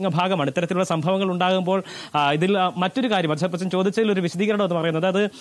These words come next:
ആ, വേദി അല്ല എന്നുള്ള പറയുന്നു. അത് പക്ഷേ അദ്ദേഹത്തെ വേദിയിലേക്ക് വിളിച്ചപ്പോൾ പോലും അദ്ദേഹം,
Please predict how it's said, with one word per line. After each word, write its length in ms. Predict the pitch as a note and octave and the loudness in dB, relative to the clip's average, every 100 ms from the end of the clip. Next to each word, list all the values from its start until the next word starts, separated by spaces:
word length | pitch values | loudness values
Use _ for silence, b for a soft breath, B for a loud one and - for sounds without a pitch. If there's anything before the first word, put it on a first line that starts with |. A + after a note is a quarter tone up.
| B B | B B
ആ, 100 | E3+ | 0
വേദി 380 | D#3+ F3+ G#3+ B3 | 2 2 2 2
അല്ല 340 | B3+ F#3+ G#3+ | 2 2 2
എന്നുള്ള 300 | G3+ G3 F#3+ | 2 0 0
പറയുന്നു. 420 | E3+ F3 F3 G3+ | 0 0 2 0
അത് 180 | D#3+ G3+ | 2 0
പക്ഷേ 460 | F#3+ F3+ G3+ G3+ G3+ B B | 0 -2 0 0 -2 B B
അദ്ദേഹത്തെ 500 | F3 E3+ F#3+ F#3+ G#3 | -2 0 0 0 0
വേദിയിലേക്ക് 520 | G3 F#3 F#3+ G#3 G#3 A3 | 2 2 2 2 2 0
വിളിച്ചപ്പോൾ 420 | G3 A3+ A3 G#3+ | 0 0 0 0
പോലും 180 | G3 F#3+ | 0 0
അദ്ദേഹം, 360 | F#3 F#3+ G#3 | 0 0 -2